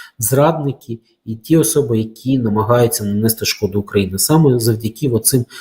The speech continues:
недолугим, е, реформам, які проводяться, і фактично жодної мети покращення не мають під собою.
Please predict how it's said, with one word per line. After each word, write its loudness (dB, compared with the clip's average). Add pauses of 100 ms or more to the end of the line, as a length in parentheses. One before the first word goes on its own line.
(280)
недолугим, 2
е, -8
реформам, 2
які -4
проводяться, 0
і -6
фактично -4 (600)
жодної 2 (260)
мети -2
покращення -2
не 0
мають -4
під -16
собою. -10